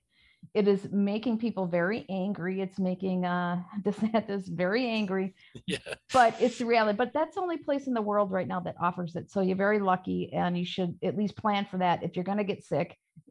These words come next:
Speaker 1: go there first and don't check yourself into a hospital.
Speaker 2: It's another tool in the toolbox that certainly does a good thing. So because it works and it does a good thing,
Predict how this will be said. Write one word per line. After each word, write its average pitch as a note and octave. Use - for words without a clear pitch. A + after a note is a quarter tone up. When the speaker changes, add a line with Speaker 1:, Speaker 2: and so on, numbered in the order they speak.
Speaker 1:
go F#3+
there F3+
first E3
and D#3+
don't F3
check F#3+
yourself E3
into D#3+
a D3
hospital. D3
Speaker 2:
It's -
another D3+
tool D#3
in D3
the C#3+
toolbox C3
that -
certainly C3+
does C3
a B2+
good C#3
thing. A#2
So A#2+
because G3+
it E3+
works C#3
and C3+
it B2
does C3
a -
good B2+
thing, A2+